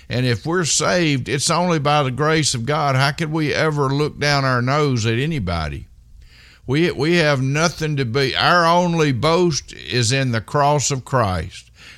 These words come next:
that Jesus has done for us what we could never do for ourselves. He has paid our sin debt in full. He has opened the door for us to be reconciled to God our Father, to be brought back, to go from death to life,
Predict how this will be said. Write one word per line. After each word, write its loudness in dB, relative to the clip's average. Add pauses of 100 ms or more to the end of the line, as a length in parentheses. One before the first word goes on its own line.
that 0
Jesus 0
has -2
done -2
for -2
us 0
what -4
we -2
could -2
never 2
do 0
for -4
ourselves. -2 (480)
He 2
has 2 (180)
paid 4
our 4
sin 0
debt 4
in 0
full. 0 (360)
He 0
has 0
opened 0
the 0
door 0
for -4
us 0
to -6
be 0
reconciled 0
to -4
God 0
our 2
Father, -4 (520)
to -6
be 0
brought 2
back, 0
to -6
go 4
from -2
death 2
to -4
life, 0